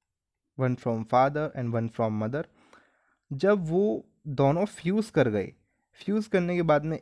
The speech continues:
एक स्ट्रक्चर हमको दिखाई दिया जिसको हमने zygote बोला।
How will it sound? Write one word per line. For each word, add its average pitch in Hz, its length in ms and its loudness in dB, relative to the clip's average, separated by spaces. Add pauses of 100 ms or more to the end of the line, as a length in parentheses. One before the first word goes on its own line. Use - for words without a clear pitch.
एक 165 240 0
स्ट्रक्चर 151 460 -4
हमको 139 320 -2
दिखाई 123 380 -4
दिया 120 300 -4 (2250)
जिसको 196 320 0
हमने 139 440 0 (3750)
zygote 120 480 0
बोला। 101 260 -10